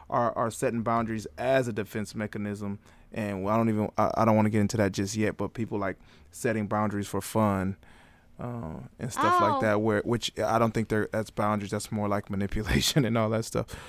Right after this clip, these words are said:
Speaker 2: Yeah.
Speaker 1: But, um,
Speaker 2: <laughs>
Speaker 1: you sit
Speaker 2: Yeah.
Speaker 1: there and you have this internal war. Like, is it
Speaker 2: Mm-hmm.
Speaker 1: not, i-, is, is this the right boundary? Is now the time? How are they gonna
Speaker 2: Mm-hmm.
Speaker 1: feel once it happens? How am I gonna react to how they react? And it's just like, it, it, that is a hard decision to make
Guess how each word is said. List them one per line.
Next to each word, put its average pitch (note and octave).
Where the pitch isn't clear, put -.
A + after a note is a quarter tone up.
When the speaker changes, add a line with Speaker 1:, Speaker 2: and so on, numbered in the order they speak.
Speaker 2:
Yeah. F3
Speaker 1:
But, B2
um, A2
Speaker 2:
<laughs> -
Speaker 1:
you D3+
sit E3
Speaker 2:
Yeah. D#3
Speaker 1:
there D3+
and C3+
you C3
have C3
this B2
internal B2+
war. A2
Like, A#2
is B2
it B2
Speaker 2:
Mm-hmm. D3+
Speaker 1:
not, C#3
i-, D3
is, B2
is C3
this C3+
the C3+
right C#3
boundary? D#3
Is C#3+
now C3+
the C3+
time? D3+
How C#3+
are C#3+
they C#3
gonna B2+
Speaker 2:
Mm-hmm. B2
Speaker 1:
feel B2+
once A#2
it A#2
happens? G#2+
How B2+
am C3
I C#3
gonna B2
react G#2+
to A2
how G#2+
they G#2+
react? G2
And F3
it's F#3
just F#3
like, F3
it, D3+
it, -
that E3
is D3
a A#2
hard A#2+
decision A#2+
to A#2
make E3+